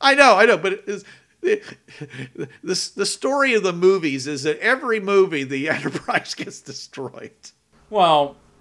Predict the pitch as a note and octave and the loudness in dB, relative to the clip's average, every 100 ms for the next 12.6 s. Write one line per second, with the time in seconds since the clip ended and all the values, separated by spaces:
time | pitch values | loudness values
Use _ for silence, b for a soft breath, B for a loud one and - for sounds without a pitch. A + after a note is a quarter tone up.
0 | _ _ _ B B G3 G#3+ G#3 A#3 G3+ | _ _ _ B B -14 -14 -2 -2 4
1 | B3 A#3+ A3 A3 G3 G#3 G3+ D#3 D#3+ D#3+ | 4 4 2 2 4 4 4 2 -2 -2
2 | D#3+ F3+ - F#3 E3 D3 D3 D#3 D#3+ D#3 | -2 -6 -4 -4 -4 -2 0 2 0 -4
3 | C#3 C#3 C3 C#3+ D3 C3 B2+ C3+ C#3+ C#3 | -8 -8 -6 -4 -4 -4 -8 -6 -4 -4
4 | C#3+ B2+ C3 A#2+ G#2+ G2 - A#2+ B2 B2+ | -4 -4 -6 -8 -10 -14 -14 -8 -8 -8
5 | G#2 G2 _ _ _ _ F#3+ F3 D#3+ D#3 | -12 -16 _ _ _ _ 4 6 6 6
6 | C3+ A2+ A#2 A#2 B2+ C3 A#2+ A#2 A#2 A#2+ | 6 4 0 -2 -4 -4 0 0 0 -4
7 | A#2 - C#3 - - C3 C#3 B2+ B2 A#2+ | -12 -4 -4 -4 -6 0 2 4 2 2
8 | - A#2 G#2+ G2 - _ _ _ _ _ | -2 -2 -2 -4 -8 _ _ _ _ _
9 | _ _ _ _ _ - C3+ A#2 G#2 - | _ _ _ _ _ -10 -4 -4 -4 -10
10 | - C#3+ C#3 B2+ A#2 A2+ - - E3 C#3+ | -2 0 2 0 0 -4 -8 -4 -2 0
11 | B2 G#2+ G#2+ A2+ G2+ G2+ A2 A2 F2+ F2+ | -2 -4 -4 -6 -6 -8 -4 -4 -4 -10
12 | F#2 G2 G#2 A3+ D3+ E2+ | -12 -10 -8 -2 -2 -2